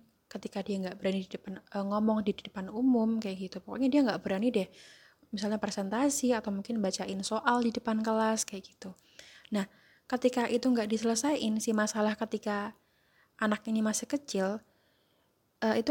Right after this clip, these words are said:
kan terus kebawa gitu loh sampai dia dewasa. Mungkin pas dia udah kuliah misalnya, ketika dia disuruh presentasi, suruh ngomong di, eh, khalayak ramai gitu, di publik,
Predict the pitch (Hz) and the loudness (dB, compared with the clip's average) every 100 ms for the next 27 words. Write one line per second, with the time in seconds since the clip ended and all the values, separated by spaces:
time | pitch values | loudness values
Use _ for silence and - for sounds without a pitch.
0 | 302 330 285 254 - 226 214 240 220 208 | 4 6 6 4 2 0 0 0 -2 -2
1 | 202 190 202 202 208 208 190 196 233 - | -2 -2 -2 0 2 2 2 2 0 -4
2 | 185 - _ _ 220 220 311 277 - 208 | -8 -10 _ _ -6 2 4 4 2 0
3 | 202 202 - 226 240 214 190 - 185 185 | 2 0 2 4 4 2 -2 -6 -10 -12
4 | 185 - _ _ _ - 220 240 226 220 | -12 -20 _ _ _ -12 -6 -2 0 0
5 | 214 214 214 208 208 208 208 208 294 302 | 0 -2 -2 -4 -6 -6 -8 -2 0 0
6 | - 208 202 202 208 - - _ _ - | -2 -4 -4 -6 -8 -18 -20 _ _ -6
7 | 214 202 208 269 302 269 240 240 240 - | -4 -2 2 6 8 8 4 0 -4 -6
8 | 214 202 196 196 196 - _ - 196 190 | -4 -2 -4 -4 -8 -12 _ -6 -2 -2
9 | 190 - 208 202 202 202 226 247 254 220 | -4 -2 -2 0 -2 -4 -4 0 0 0
10 | 208 202 202 196 - 233 226 208 | -4 -8 -12 -12 -8 -6 -4 -4